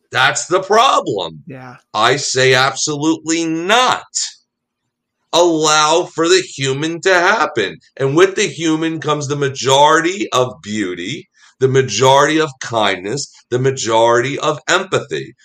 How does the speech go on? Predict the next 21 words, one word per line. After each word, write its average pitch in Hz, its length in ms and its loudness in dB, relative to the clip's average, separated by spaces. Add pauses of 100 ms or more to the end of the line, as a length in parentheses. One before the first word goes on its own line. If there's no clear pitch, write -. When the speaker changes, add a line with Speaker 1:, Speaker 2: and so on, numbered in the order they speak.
(320)
Speaker 1:
the 143 180 4
minority 143 1000 2
of 151 160 0
mistakes - 1160 -2 (160)
and 151 240 -8
bad 226 400 2
judgments. 87 880 -6
And 139 120 -4
you 147 60 -4
know 165 120 6
what 202 160 6
we 185 160 -6
do 202 180 2
when 202 100 -2
that 202 160 4
happens? 175 460 0
We 151 120 -4
say, 151 160 -2
"Well, 120 280 -2
guess 160 380 0
what? 104 360 0